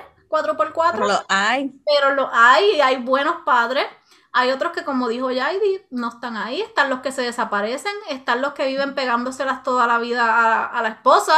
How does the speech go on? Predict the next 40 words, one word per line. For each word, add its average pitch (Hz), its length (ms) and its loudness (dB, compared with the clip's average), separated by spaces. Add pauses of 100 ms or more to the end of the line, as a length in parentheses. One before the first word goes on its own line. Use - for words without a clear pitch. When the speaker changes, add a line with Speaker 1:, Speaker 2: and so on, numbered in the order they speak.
(160)
Speaker 1:
a 254 100 -2
la 233 100 2
mamá 226 340 -2
de 208 60 -4
sus 196 120 -8
Speaker 2:
Ujú. 202 100 -8
Speaker 1:
hijos, 381 240 0
pero 294 220 2
con 247 140 -2
sus 240 240 -12
hijos 269 280 -2 (120)
están 269 380 0
para 254 240 2
todo. 302 520 4 (560)
Y 311 220 -2
en 294 140 2
algo 277 240 2
que 330 120 0
se 370 120 -2 (400)
resalta 302 460 -2
mucho 311 240 -2
a - 20 4
los 311 140 -2
papás, 311 260 4
vamos 254 220 -4
a 277 40 -2
mencionar 285 380 -4
un 269 60 -10
par 277 160 0
de 269 100 -6
cositas 285 380 -6
que - 240 -4
como 226 200 -4
que 226 100 0
las 226 100 -2
asociamos 226 480 -4
más 262 200 0
con 262 140 -2
los 254 140 -4
papás. 214 400 -6